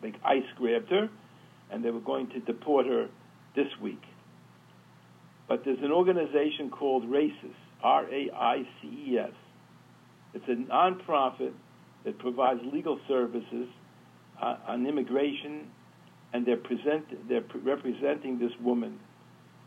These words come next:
Her name is Melissa Portillo Moreno. She's Jewish. Jewish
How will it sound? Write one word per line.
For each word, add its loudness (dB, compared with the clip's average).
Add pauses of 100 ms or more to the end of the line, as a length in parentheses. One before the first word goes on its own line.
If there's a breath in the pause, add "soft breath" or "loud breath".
Her -6
name 0
is 2 (460)
Melissa 4 (360)
Portillo 2 (460)
Moreno. 0 (960)
She's -2 (160)
Jewish. 0 (2750)
Jewish 6